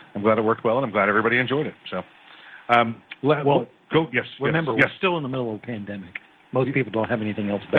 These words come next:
Speaker 1: That's
Speaker 2: to
Speaker 1: true.
Speaker 2: do.
Speaker 1: They're, they're, they're locked to their chair and they gotta listen to the radio. Yeah.
Speaker 2: <laughs>
Speaker 1: So they, they do have that.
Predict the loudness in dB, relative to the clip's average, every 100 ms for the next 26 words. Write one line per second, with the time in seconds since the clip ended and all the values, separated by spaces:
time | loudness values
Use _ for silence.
0 | 2 2 2 0 0 2 2 0 0 0
1 | 0 2 0 0 -6 -2 0 0 0 0
2 | 0 -2 -4 -4 0 2 2 -2 -2 -4
3 | -4 -8 -10 -8 -14 -10 -2 0 0 0
4 | 0 0 2 0 2 2 2 0